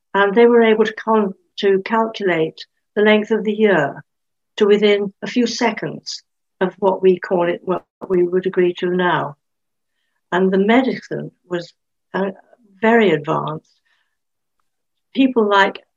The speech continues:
he was known as Avicenna in the West. Um, his books about medicine, uh,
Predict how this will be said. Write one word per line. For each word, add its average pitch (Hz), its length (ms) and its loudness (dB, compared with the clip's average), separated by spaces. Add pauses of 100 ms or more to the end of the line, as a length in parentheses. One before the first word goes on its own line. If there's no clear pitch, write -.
(180)
he 196 100 0
was 190 180 -4
known 190 240 4
as 185 140 -2
Avicenna 180 800 -2 (220)
in 180 120 -4
the 170 100 -8
West. 160 420 -6 (760)
Um, 175 300 0 (280)
his 220 480 2 (760)
books - 380 2
about 185 400 -2
medicine, 190 480 -4 (800)
uh, 185 240 -2